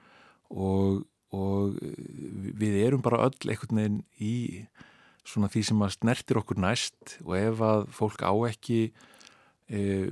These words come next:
fjölskyldumeðlimi eða vini eða vinnufélaga, eh, sem eru trans eða eru hinsegin og, og eru kannski, og hafa þess svona beina snertingu við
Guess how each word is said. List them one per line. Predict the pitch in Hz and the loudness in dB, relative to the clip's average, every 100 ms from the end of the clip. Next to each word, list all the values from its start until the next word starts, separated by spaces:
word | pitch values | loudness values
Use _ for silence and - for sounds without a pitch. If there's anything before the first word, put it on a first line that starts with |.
| - | -2
fjölskyldumeðlimi | 104 - 104 107 107 110 110 110 110 110 | -2 0 0 2 4 4 4 4 2 0
eða | 90 90 | -2 -2
vini | 107 113 113 110 110 | 0 0 0 2 0
eða | 92 87 | -2 -2
vinnufélaga, | 110 110 110 104 104 107 107 - | -2 -2 -2 0 0 0 -2 -4
eh, | - - - 104 | -12 -14 -14 -12
sem | - 101 | -6 -4
eru | 90 113 | -2 -2
trans | - - 107 117 - - | -2 2 2 2 -2 -4
eða | 95 104 | -2 -2
eru | 98 | -4
hinsegin | 107 - 110 110 104 | -4 -2 -2 0 -2
og, | 92 92 | -4 -6
og | 95 | -4
eru | 95 110 104 - - - - - _ | -2 -2 -4 -8 -18 -20 -20 -20 _
kannski, | - 104 95 90 - _ _ _ - | -10 -2 0 -2 -6 _ _ _ -6
og | |
hafa | 92 107 | 4 6
þess | 110 104 | 6 4
svona | 101 - | 2 4
beina | 107 123 | 4 4
snertingu | - 113 117 - - 127 120 | 4 2 2 -2 -2 0 4
við | 110 120 120 | 6 6 4